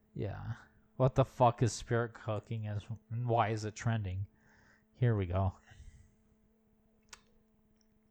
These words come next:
Sorry, I'm having a hard time typing. Things are becoming blurry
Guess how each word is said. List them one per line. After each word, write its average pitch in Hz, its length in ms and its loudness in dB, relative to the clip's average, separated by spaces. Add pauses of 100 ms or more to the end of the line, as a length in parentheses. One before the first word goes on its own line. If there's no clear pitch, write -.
(920)
Sorry, 131 340 10
I'm 127 80 4
having 135 260 6
a 117 40 8
hard 120 240 8
time 110 260 2
typing. 104 580 6
Things 107 300 2
are 107 60 4
becoming 113 440 2
blurry 107 480 8